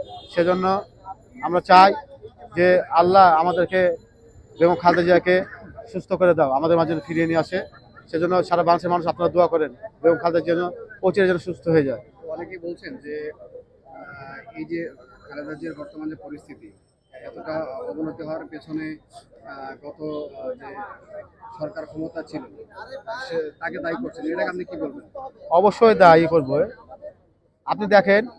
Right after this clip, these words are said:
Speaker 1: এখন আশি বছর চলছে বেগম খালেদা জিয়া, ছিয়াত্তর বছর,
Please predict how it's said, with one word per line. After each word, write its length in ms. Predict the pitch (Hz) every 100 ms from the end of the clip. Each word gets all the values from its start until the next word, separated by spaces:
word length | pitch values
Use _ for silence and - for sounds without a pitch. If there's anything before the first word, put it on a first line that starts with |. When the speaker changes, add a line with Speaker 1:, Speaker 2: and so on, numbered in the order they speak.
| - - - - - - 1077 1077 - 508 508 508 480 453 _ - - _ - 160
Speaker 1:
এখন 140 | 190
আশি 220 | 175 - 220
বছর 260 | 202 -
চলছে 320 | 185 180 175 147 120
বেগম 160 | 160 165
খালেদা 240 | 156 156 147
জিয়া, 160 | 139 117 - - - _ _ _ _ - - -
ছিয়াত্তর 460 | - 190 196 - 208
বছর, 340 | 196 196 202